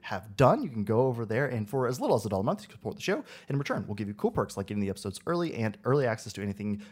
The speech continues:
extra that we do or produce while we're on the show, and access to a private channel on our Discord server, The Rogues Gallery. So lots of fun stuff to check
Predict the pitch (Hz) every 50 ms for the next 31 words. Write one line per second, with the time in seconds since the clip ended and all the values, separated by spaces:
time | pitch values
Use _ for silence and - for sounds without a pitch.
0 | - _ - 135 135 - - 139 123 123 123 - 127 123 123 113 107 117 131 147
1 | 139 117 - - 120 110 135 156 175 - - - 131 131 127 - - - _ _
2 | - 127 135 131 127 - 185 190 196 190 - - - - - - 139 135 127 113
3 | 113 107 - 110 - - 113 101 - - 110 98 95 - - 101 101 - 107 101
4 | 98 95 113 - - - 139 127 - - 143 143 143 156 156 151 180 165 165 170
5 | 175 180 - - 156 143 160 180 247 240 - - - - - 98 92 95 95 -
6 | - 113 - - 101 101 104 - - 110 - - - - 123 123 -